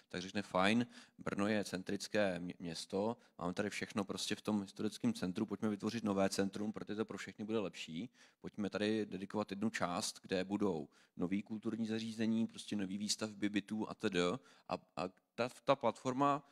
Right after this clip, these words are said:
pokud nám nasdílí data, tak na tom může spolupracovat. A to je prakticky příklad toho, jak vlastně jakoby komerčně spolupracovat s někým, ať už se může participovat velký Airbnb nebo malej živnostník, který tam může vytvořit prostě jako bar, kterých je hezkých v Brně plno, ale bohužel se jenom v centru.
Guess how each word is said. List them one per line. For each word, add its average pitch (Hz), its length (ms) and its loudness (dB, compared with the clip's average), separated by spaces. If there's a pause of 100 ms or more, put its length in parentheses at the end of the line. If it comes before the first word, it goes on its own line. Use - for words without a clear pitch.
pokud 143 260 0
nám 143 120 4
nasdílí 135 320 2
data, 113 200 2
tak - 160 -2
na 117 80 0
tom 113 140 0
může 104 160 -2
spolupracovat. - 540 -12 (680)
A - 80 -12
to 113 100 2
je 110 40 6
prakticky 120 420 -4
příklad 120 320 -2
toho, 113 240 0
jak 117 140 4
vlastně 113 320 -2
jakoby 117 300 -2
komerčně 113 680 0
spolupracovat 113 520 -2
s - 80 -6
někým, 117 240 -4
ať 110 100 -2
už 110 80 -10
se - 80 -6
může 113 140 -4
participovat 113 520 -4
velký 107 300 -4
Airbnb 110 500 -2 (260)
nebo 107 160 -2
malej 104 280 2
živnostník, 104 580 -4
který 101 160 -4
tam 104 120 -4
může 104 180 -6
vytvořit 101 420 -8
prostě - 300 -8
jako 104 220 -6 (200)
bar, 95 240 -6
kterých - 360 -12
je 95 80 -10 (480)
hezkých - 540 -16
v - 40 -20
Brně 104 220 -2
plno, 107 300 4
ale 92 120 0
bohužel 92 280 -2
se - 120 -6
jenom 95 140 -6
v - 20 -20
centru. - 280 -10